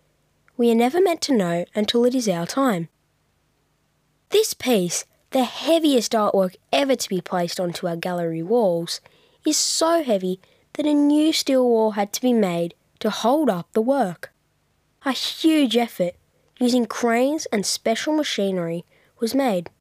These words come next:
So you will probably see this work for many years to come. How do you think Kiefer made this artwork? If you look closely,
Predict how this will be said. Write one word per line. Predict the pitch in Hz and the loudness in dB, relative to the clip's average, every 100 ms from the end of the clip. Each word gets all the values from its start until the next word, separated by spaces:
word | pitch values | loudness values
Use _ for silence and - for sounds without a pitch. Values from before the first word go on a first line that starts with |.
| _ _ _ _ _ _ | _ _ _ _ _ _
So | - 240 | 0 2
you | 226 277 | 4 4
will | 381 494 | 4 2
probably | 240 226 233 233 | 0 -2 0 0
see | 214 - 196 | 0 0 0
this | 214 - | 0 -2
work | 170 170 - | -2 -4 -6
for | - 240 | 0 2
many | 247 294 302 | 4 4 2
years | 208 180 175 - | 2 2 0 -2
to | 220 | -2
come. | 262 262 185 - _ _ _ _ _ _ _ _ _ _ | 0 0 0 -8 _ _ _ _ _ _ _ _ _ _
How | - 320 | -2 2
do | 494 | 2
you | 480 | 2
think | 359 - | 0 0
Kiefer | 185 180 - 220 | 0 -2 0 2
made | 233 269 311 | 4 2 2
this | 294 - | 0 0
artwork? | 185 170 170 160 160 - - _ _ _ _ _ _ _ _ _ _ _ | -2 -2 -2 -4 -6 -12 -20 _ _ _ _ _ _ _ _ _ _ _
If | - 392 | -4 2
you | 494 | 2
look | 392 220 | 2 0
closely, | - 320 285 185 170 | 0 0 0 -4 -4